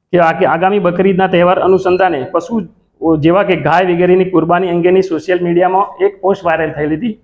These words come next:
જે પોસ્ટમાં કુરબાનીનો તરીકો, તરીકે પોસ્ટ કરેલી હતી, જેમાં મોટા પશુઓની, અ,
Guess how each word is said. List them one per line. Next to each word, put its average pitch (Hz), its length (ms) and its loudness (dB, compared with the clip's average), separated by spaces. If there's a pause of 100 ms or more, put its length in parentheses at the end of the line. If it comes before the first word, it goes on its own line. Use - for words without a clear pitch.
જે 185 100 0
પોસ્ટમાં 180 380 0
કુરબાનીનો 180 520 0
તરીકો, 175 640 0 (140)
તરીકે 175 220 2
પોસ્ટ 165 300 -2
કરેલી 147 300 2
હતી, 127 160 -4 (540)
જેમાં 180 200 0
મોટા 165 280 -2
પશુઓની, 196 720 0 (920)
અ, - 60 -2